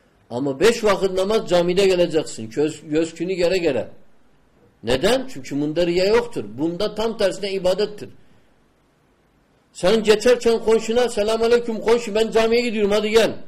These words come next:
Ne diyorlar sana? "Ya işte gidiyorsan hava atma bize, yani gösteriş yapma." Yapacaksın burada gösteriş. Çünkü bunu Allah böyle emretmiş.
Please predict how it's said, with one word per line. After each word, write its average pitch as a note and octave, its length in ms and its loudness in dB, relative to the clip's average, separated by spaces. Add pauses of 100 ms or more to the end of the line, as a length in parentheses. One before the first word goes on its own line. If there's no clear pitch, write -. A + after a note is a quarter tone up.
(300)
Ne F3 160 0
diyorlar F3+ 320 2
sana? E3 340 -4
"Ya D#3 280 0
işte D3+ 200 -8
gidiyorsan D#3+ 680 -6 (100)
hava D#3 180 0
atma F#3 300 -2
bize, B2 200 -6
yani A#2+ 160 -8
gösteriş D3+ 500 -6
yapma." D3 320 -8 (520)
Yapacaksın A#2 680 -6
burada G2+ 200 -10
gösteriş. F2+ 560 -14 (460)
Çünkü B2+ 380 -12
bunu C#3 160 -4
Allah B2 320 -8
böyle G#2+ 180 -8
emretmiş. F#2+ 460 -12